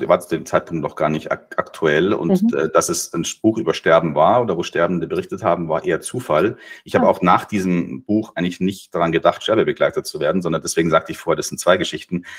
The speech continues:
Speaker 1: Den Bericht über den Sterbebegleiter und über seine Tätigkeit und warum er das macht, den habe ich erst, ich glaub, drei, vier Monate später gelesen
Speaker 2: Mhm.
Speaker 1: und habe mich dann entschieden, äh, die Sterbebegleiterausbildung zu machen.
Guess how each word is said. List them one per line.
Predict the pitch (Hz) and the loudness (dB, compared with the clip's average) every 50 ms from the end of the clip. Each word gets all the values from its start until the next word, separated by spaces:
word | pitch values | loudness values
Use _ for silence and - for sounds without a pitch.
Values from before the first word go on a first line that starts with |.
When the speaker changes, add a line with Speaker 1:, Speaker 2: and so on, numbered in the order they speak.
| - - - - | -18 -20 -4 2
Speaker 1:
Den | 95 95 90 90 90 85 90 - | 4 4 6 4 2 2 0 -2
Bericht | - 85 113 113 - | 0 2 2 0 0
über | 101 90 85 | 0 0 0
den | - - | 0 0
Sterbebegleiter | - - 113 135 123 - - - - 73 71 71 73 - 78 71 - - | 2 4 6 6 6 4 2 2 2 4 2 2 2 0 -2 -2 -2 -4
und | 80 76 - | -8 -10 -12
über | _ 92 80 76 80 | _ -10 -4 -4 -2
seine | 73 78 76 73 73 76 78 78 73 71 - _ | 0 0 0 0 0 -2 -4 -4 -6 -8 -10 _
Tätigkeit | - - - - - - - - - 69 - - | -4 -4 -2 -2 -4 -8 -8 -4 -4 -4 -4 -4
und | 73 71 | -6 -4
warum | 69 73 95 107 | -2 0 2 4
er | 113 101 | 4 4
das | 80 - - | 2 0 -2
macht, | 76 73 - - - | -2 -4 -4 -4 -4
den | 80 78 | -2 0
habe | 85 85 85 87 | 0 0 0 -2
ich | - - | -4 -2
erst, | 82 85 - - - - - _ | -2 -2 -2 -4 -10 -14 -20 _
ich | _ | _
glaub, | - 85 - _ | -8 -8 -6 _
drei, | - 80 78 | 2 2 2
vier | - - 85 80 | 2 0 -2 -2
Monate | 80 80 80 - - 69 | -2 -2 -2 -4 -4 -6
später | - - 82 78 - 76 | -2 0 0 0 0 -2
gelesen | 69 67 67 69 67 71 87 95 - - - - - | -4 -4 -6 -6 -6 -4 -6 -6 -8 -10 -20 -8 -2
Speaker 2:
Mhm. | - 196 190 185 | 2 2 4 4
Speaker 1:
und | 214 226 - | 2 0 0
habe | - - | -2 -4
mich | - - | -4 -2
dann | - 92 95 | 0 2 4
entschieden, | 101 82 78 - 82 80 73 78 73 71 - - - | 4 2 0 -2 -4 -6 -6 -6 -6 -8 -10 -12 -16
äh, | - | -18
die | - - | -16 -10
Sterbebegleiterausbildung | - - - 78 73 - 73 - 78 69 - - 69 - - - - - 78 71 69 | -4 -2 -2 -2 -2 -4 -6 -4 -2 -4 -2 -2 -6 -6 -6 -10 -14 -14 -16 -16 -16
zu | - - 71 | -14 -8 -4
machen. | 69 - - 95 101 | -4 -2 -2 -2 -6